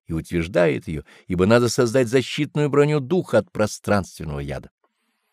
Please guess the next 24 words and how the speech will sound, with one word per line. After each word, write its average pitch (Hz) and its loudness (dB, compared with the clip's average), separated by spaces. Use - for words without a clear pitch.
Грубые 160 4
организмы 87 2
не 80 0
ощущают 147 -6
его, 120 -4
ибо 208 6
сами 175 4
насыщены 175 -2
ядами, 143 -2
но 107 6
тонкие 104 4
и 92 4
остро 95 2
чувствительны 113 -4
и 87 -2
тяжко 95 0
страдают, 85 0
часто - -6
не 73 -6
зная 71 -6
причины. 101 -10
Отравление 107 4
пространственным 117 -2
ядом. 80 -4